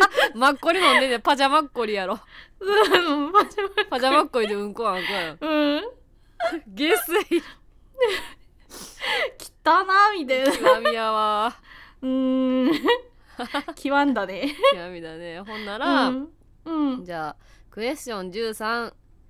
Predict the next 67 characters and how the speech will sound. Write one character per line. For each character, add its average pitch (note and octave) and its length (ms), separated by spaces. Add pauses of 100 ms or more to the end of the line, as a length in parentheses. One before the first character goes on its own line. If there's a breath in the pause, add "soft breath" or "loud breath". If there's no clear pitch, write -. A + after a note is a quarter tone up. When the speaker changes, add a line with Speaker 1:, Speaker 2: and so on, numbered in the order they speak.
(460)
Speaker 1:
こ A#3 120
の C4 240
音 B3 100
声 G#3 160
を F3+ 100
聞 G3+ 200
い F#3+ 60
て G3+ 220
い G#3+ 40
る C#4+ 220 (100)
M F#3+ 300
音 F3+ 180
に F3 120
向 E3+ 140
け E3+ 160
て C4 180
メ A3 140
ッ A3+ 40
セ F3 260
ー F#3 40
ジ B3 160
を C#4 60
お F#3+ 80
願 D#3 260
い D#3 40
し D#3 100
ま C#3 160
す。 - 200 (280)
じ A3+ 80
ゃ - 20
あ、 - 20
せ-、 G3+ 260 (160)
聖 F#3+ 200
華 D#3 140
さ C#3 80
ん C3+ 80
か A2+ 100
ら。 - 100 (640)
Speaker 2:
は D4+ 160
い。 - 140 (1040 soft breath)
そ C#4+ 180
う C#4+ 40
で C4 80
す B3+ 120
ね。 A#3+ 300
今 F#4 200
回 C#4+ 160
は B3+ 80
結 D#4+ 240
構 A#3+ 300 (260)
ね、 B3+ 440
厳 F4 240
し F#4 120
い F4 160
こ C#4 120
と B3+ 140
ば A#3+ 80
っ B3 100
か E4 140
り C4 80
言 A#3+ 60
い A#3+ 40
ま B3+ 140
し - 80
た A#3 100
け A3+ 120
ど、 A#3+ 640